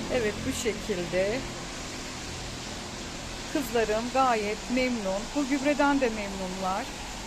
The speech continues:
Memnunluğumu da gösteriyor zaten bana. Görüyorsun yakut kolyemi. Bunu da hatırlarsın. Videolarım içerisinde beraber ektiklerimizin arasında. Çok güzel,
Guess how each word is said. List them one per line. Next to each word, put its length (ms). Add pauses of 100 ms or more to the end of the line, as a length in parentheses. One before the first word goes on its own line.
(240)
Memnunluğumu 720
da 100
gösteriyor 720
zaten 420 (100)
bana. 340 (520)
Görüyorsun 640 (100)
yakut 340 (100)
kolyemi. 580 (160)
Bunu 200
da 60
hatırlarsın. 880 (100)
Videolarım 560
içerisinde 720 (520)
beraber 500
ektiklerimizin 960
arasında. 600 (760)
Çok 120 (120)
güzel, 420